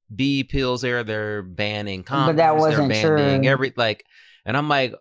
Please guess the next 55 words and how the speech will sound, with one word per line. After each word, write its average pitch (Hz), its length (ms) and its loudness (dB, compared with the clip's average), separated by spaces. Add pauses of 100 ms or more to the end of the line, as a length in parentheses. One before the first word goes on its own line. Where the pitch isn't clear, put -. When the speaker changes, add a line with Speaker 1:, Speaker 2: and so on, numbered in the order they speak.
(160)
Speaker 1:
"Okay, 107 420 -4
what, 117 540 2
what 139 240 2
is 160 320 2
actual, 113 680 -2
like, 104 200 0
what 120 180 0
is 120 140 -4
the 101 120 -6
truth?" 123 420 -8
It's 101 120 -6
kinda 104 280 -2
hard 101 260 2
to 98 60 -6
decipher, 95 580 -4
but 87 340 -6 (120)
this 143 240 0
seemed 117 280 -2
legit. 95 460 -2 (800)
Speaker 2:
Yeah, 185 260 6
I 196 160 4
Speaker 1:
Uh, 226 60 4
Speaker 2:
actually 180 260 2
read 175 440 4
the, 151 520 6
I 147 140 2
think 160 160 -2
it 139 80 2
was 127 240 0
on, 127 220 2
like 123 160 2
Speaker 1:
But 180 100 2
how 226 200 2
would 311 100 0
they 262 120 4
know? 196 480 2 (180)
Like, 147 320 2 (280)
uh, 127 120 -6 (680)
I, 107 120 -2 (440)
I 131 100 0
don't, 170 220 2
uh, 151 180 0
how 170 140 0
they 196 120 2
keeping 180 220 2
Speaker 2:
I 156 80 2
mean, 190 160 4
Speaker 1:
track - 60 4
Speaker 2:
I 185 60 4
Speaker 1:
of 180 40 0
Speaker 2:
guess 196 220 2
Speaker 1:
this? 202 100 4
Speaker 2:
they'll 208 140 6
know 196 400 6
if, 185 200 -4